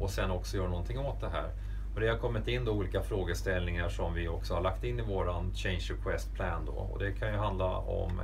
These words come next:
exempelvis usabilitet, det kan handla om, eh, mjukvaruförändringar eller om, om knappen ska sitta på ena eller andra sidan och så vidare, om den är trög att dra i och så vidare.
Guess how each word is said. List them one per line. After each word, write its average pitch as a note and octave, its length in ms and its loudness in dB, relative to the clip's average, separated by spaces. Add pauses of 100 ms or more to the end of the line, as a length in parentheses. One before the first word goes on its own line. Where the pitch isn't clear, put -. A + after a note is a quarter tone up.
exempelvis F2 840 -2 (580)
usabilitet, G2 920 0
det F#2+ 60 0
kan F#2 140 0
handla F2+ 340 2
om, F2 500 0 (520)
eh, F2 320 0
mjukvaruförändringar F2 1200 2
eller E2+ 300 2
om, F#2+ 240 -2
om F2+ 100 -2 (100)
knappen F2+ 340 0
ska - 160 -2
sitta - 320 -2
på G2 100 0
ena E2+ 200 0
eller F2+ 120 2
andra E2+ 180 2
sidan E2+ 440 -2
och E2 60 -2
så - 100 -4
vidare, - 240 -4
om F#2 120 -2
den F2+ 120 0
är F2 40 -2
trög F2 320 0
att F2 100 -2
dra F2 280 -2
i - 80 -2 (240)
och - 40 -6
så - 120 -6
vidare. - 220 -4